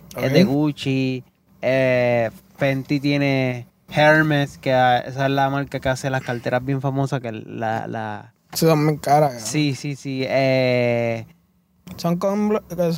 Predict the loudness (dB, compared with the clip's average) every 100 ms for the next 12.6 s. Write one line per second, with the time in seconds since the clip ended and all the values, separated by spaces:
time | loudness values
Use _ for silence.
0 | -4 -4 0 0 0 -2 -2 0 -2 -2
1 | -2 -2 0 0 0 2 4 4 0 0
2 | 2 2 0 -2 -2 0 0 0 0 0
3 | 2 0 0 0 0 0 0 0 -2 -2
4 | -2 0 2 4 4 2 2 0 0 -2
5 | -2 2 2 2 2 4 4 4 0 -4
6 | -2 -4 -4 -4 -4 -6 -6 -2 0 -2
7 | -4 -10 -10 -10 -6 -4 -2 -2 0 0
8 | -2 -6 -8 _ _ _ _ -2 -2 -2
9 | -6 -2 -2 0 2 2 2 -2 -4 -2
10 | -2 _ _ _ _ _ _ _ _ -2
11 | 2 4 2 2 2 2 2 2 0 2
12 | 0 -2 0 2 2